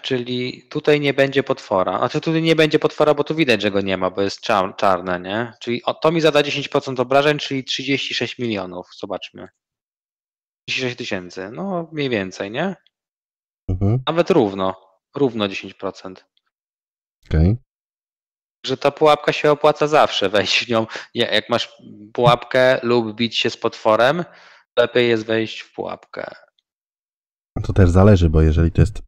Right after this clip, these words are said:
Speaker 2: początkowy etap
Speaker 1: No.
Speaker 2: gry, to możesz się bić, bo farmisz klucze, ale teraz jesteśmy na siedem pięć, no to
Speaker 1: On na
Speaker 2: to
Speaker 1: mnie
Speaker 2: lepiej
Speaker 1: walnął,
Speaker 2: było.
Speaker 1: ten szczur mi walnął za pięćdziesiąt milionów dalej, nie? Dobra, idziemy w lewo czy w prawo?
Speaker 2: A jak chcesz,
Speaker 1: W
Speaker 2: byłem
Speaker 1: lewo
Speaker 2: dzisiaj
Speaker 1: będą
Speaker 2: już i w
Speaker 1: nogi.
Speaker 2: le-,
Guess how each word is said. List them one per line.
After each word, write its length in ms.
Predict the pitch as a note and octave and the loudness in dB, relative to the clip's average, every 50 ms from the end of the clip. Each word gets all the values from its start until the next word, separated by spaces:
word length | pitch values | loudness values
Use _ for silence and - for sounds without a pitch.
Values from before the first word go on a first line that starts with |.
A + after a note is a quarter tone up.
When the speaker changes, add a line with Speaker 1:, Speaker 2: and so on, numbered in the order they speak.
| _ _ | _ _
Speaker 2:
początkowy 580 | - - - F2+ E2 - - G#2 F#2 F#2 F2+ E2+ | 2 4 6 4 4 6 6 6 6 8 6 4
etap 260 | D#2+ - E2 D2+ - | 4 2 0 0 2
Speaker 1:
No. 60 | E2 | 2
Speaker 2:
gry, 200 | E2+ E2+ F#2 G#2+ A2 - _ _ _ _ _ _ _ _ _ _ - - _ _ _ _ - | 4 4 4 2 0 -4 _ _ _ _ _ _ _ _ _ _ -20 -20 _ _ _ _ 4
to 220 | - G2+ G#2 G#2 | 6 8 8 8
możesz 340 | F#2+ F2+ G#2 F#2+ F2+ F#2+ F#2 | 6 6 6 6 6 6 4
się 140 | - - F#2 | 2 2 2
bić, 160 | E2+ E2 E2+ | 2 2 4
bo 100 | E2+ F#2 | 4 4
farmisz 340 | - - F2 F2+ F#2 F2+ - | 4 6 6 6 6 4 4
klucze, 340 | - B2+ A2 - - F#2 D#2+ | 6 6 6 6 6 4 6
ale 120 | D#2+ E2 | 6 4
teraz 220 | - - - - | 4 2 0 0
jesteśmy 340 | - F2 - F#2+ F2 - F#2 | 0 0 0 0 2 4 6
na 100 | F2 E2+ | 4 4
siedem 320 | D#2+ - F#2 E2+ F2 E2+ D#2+ | 4 2 2 6 6 4 6
pięć, 360 | - F2 E2 E2+ F2 - - | 6 6 6 6 4 4 2
no 100 | F#2 E2+ | 0 2
to 200 | - - F2 F2 - _ _ _ _ _ _ _ _ _ _ _ _ _ _ _ _ _ _ _ | 2 0 -2 -2 -4 _ _ _ _ _ _ _ _ _ _ _ _ _ _ _ _ _ _ _
Speaker 1:
On 140 | D3 D3+ D#3 | -2 0 0
na 80 | D#3 | 4
Speaker 2:
to 40 | - - | 6 6
Speaker 1:
mnie 40 | F#2 | 8
Speaker 2:
lepiej 120 | F#3 D#3 D#3 | 8 6 6
Speaker 1:
walnął, 200 | D#3 F3 F3+ - | 6 6 6 6
Speaker 2:
było. 120 | E2+ E2+ E3+ | 4 4 4
Speaker 1:
ten 100 | - D#3 | 2 2
szczur 260 | - - - E3+ E3 | 0 0 0 0 0
mi 120 | E3 D#3+ | 0 -2
walnął 280 | D3+ D#3 D#3 D#3 D#3 D#3 | 0 0 0 0 0 0
za 120 | D3+ D#3 | 0 -2
pięćdziesiąt 380 | - - D3+ D3 - D3+ C3+ - | -2 -2 -4 -4 -4 -4 -6 -4
milionów 600 | D3+ D3 C#3+ C3+ G#2 F2 F2 F2 F2+ F#2 - - - | -6 -4 -2 -2 -2 -2 -2 -6 -10 -10 -14 -18 -8
dalej, 380 | G2+ F#2+ F#2 F2+ F2+ F2 F2+ | -6 -4 -4 -4 -6 -8 -10
nie? 240 | F#2 G2 A2+ C3 C3 _ _ - - - - - - | -10 -10 -10 -10 -12 _ _ -18 -18 -18 -20 -4 -2
Dobra, 180 | G#2 G2 F2+ - | -2 0 0 -2
idziemy 320 | - A#2+ D3 D#3 E3 D3+ | -2 0 2 2 4 4
w 40 | C#3+ | 4
lewo 260 | D#3 D#3+ D#3+ D3+ D3+ | 6 6 6 6 4
czy 120 | - - | 4 2
w 80 | C#3 - | -4 -2
prawo? 400 | - - G#2+ F2 E2+ F2+ E2+ F2 - _ _ _ _ _ _ _ _ _ _ _ _ _ - - - - | 0 0 0 2 0 -4 -8 -8 -10 _ _ _ _ _ _ _ _ _ _ _ _ _ -20 -20 -2 0
Speaker 2:
A 60 | G2 | 2
jak 140 | F2 - - | 2 2 2
chcesz, 220 | - - F#2 E2 | 4 2 2 4
Speaker 1:
W 40 | D#2+ | 6
Speaker 2:
byłem 120 | - - | 6 8
Speaker 1:
lewo 140 | F#2+ F2 E2 | 8 8 8
Speaker 2:
dzisiaj 160 | D#2+ A#2 A#2+ | 6 6 6
Speaker 1:
będą 60 | E2+ - | 6 4
Speaker 2:
już 60 | A#2 | 4
i 40 | A#2+ | 4
w 140 | A#2+ F2+ F2 | 2 2 4
Speaker 1:
nogi. 100 | F2 F2+ | 4 4
Speaker 2:
le-, 120 | F2 E2+ | 4 2